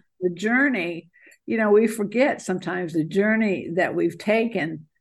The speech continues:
along the way to get to be who we are today. And women especially are very,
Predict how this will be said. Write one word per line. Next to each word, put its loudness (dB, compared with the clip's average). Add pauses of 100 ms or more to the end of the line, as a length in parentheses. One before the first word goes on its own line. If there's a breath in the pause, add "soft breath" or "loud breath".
(220 soft breath)
along 6
the 6
way 6
to 0
get 2
to -6
be 2
who 6
we 0
are -4
today. 0
And 0
women 0
especially 0
are -6
very, 2